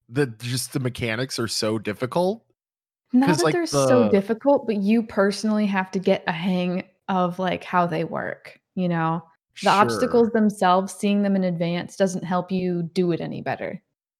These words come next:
Speaker 1: Hmm, interesting. And did you play on keyboard mouse? Did you use a controller? Do you think a controller would have helped if you didn't use one?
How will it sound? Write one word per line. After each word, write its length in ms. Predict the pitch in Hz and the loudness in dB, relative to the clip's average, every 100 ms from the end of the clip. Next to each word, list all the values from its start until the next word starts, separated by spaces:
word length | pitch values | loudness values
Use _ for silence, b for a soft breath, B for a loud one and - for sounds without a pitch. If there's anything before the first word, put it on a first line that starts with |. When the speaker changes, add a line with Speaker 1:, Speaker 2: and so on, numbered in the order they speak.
| _ _ _ _ _ _ _ - | _ _ _ _ _ _ _ -8
Speaker 1:
Hmm, 380 | 135 113 92 85 | -6 -6 -8 -8
interesting. 640 | 143 127 127 - 107 95 95 | -6 -4 -2 -4 -6 -8 -6
And 360 | 160 170 165 131 | -2 0 0 -4
did 200 | 143 120 | -4 -2
you 120 | 170 | -4
play 720 | 196 233 220 214 214 202 165 - - | -2 0 2 2 2 2 0 -2 -2
on 180 | 123 101 | -2 0
keyboard 380 | 147 127 117 | -2 0 -2
mouse? 420 | 98 101 127 208 - | -2 -2 0 -2 -2
Did 180 | 123 | -4
you 60 | 113 | 0
use 200 | 117 110 | 0 0
a 40 | |
controller? 640 | 113 104 - 127 160 180 185 | -4 -6 -2 0 0 0 -2
Do 140 | 151 | -2
you 60 | 233 | -4
think 180 | 127 113 | -2 -4
a 60 | |
controller 420 | - 117 127 117 107 | -6 -2 0 0 0
would 80 | 101 | -4
have 120 | - | -2
helped 380 | 113 139 180 165 | 0 0 -2 -6
if 120 | 147 | -4
you 80 | 170 | -2
didn't 200 | 170 170 | -2 0
use 260 | 185 180 | -2 -2
one? 360 | 202 202 208 | 0 -2 -2